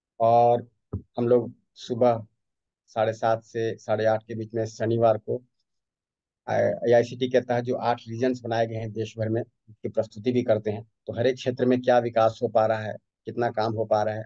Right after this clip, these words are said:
आगे की क्या योजना है, क्या दृष्टि है, इन सब पे बात होती है। टीम डेवलपमेंट की अगर बात करें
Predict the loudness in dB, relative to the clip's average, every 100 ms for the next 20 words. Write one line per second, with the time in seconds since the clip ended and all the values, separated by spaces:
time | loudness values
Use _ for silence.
0 | -6 -4 -4 -6 -10 2 2 4 0 0
1 | -2 -2 -6 -10 _ _ _ -2 -2 -6
2 | -10 -6 -4 -6 -10 _ _ _ _ -12
3 | -10 -4 -2 0 -2 -6 -10 -10 -10 -14
4 | _ _ _ _ _ _ _ _ _ _
5 | _ _ _ _ _ _ _ _ _ _
6 | 4 6 8 6 6 4 4 4 6 4
7 | 4 0 -2